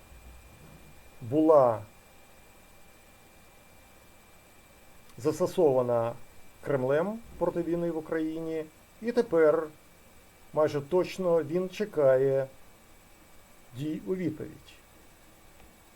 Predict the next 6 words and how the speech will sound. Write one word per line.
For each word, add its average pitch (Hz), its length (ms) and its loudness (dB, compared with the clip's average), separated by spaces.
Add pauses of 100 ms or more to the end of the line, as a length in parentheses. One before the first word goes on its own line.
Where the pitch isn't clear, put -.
(1120)
А 143 240 6 (120)
краще 160 840 2
допомога 135 840 4 (1300)
Сі 180 300 -6 (920)
та 135 200 4
Центральному 160 720 0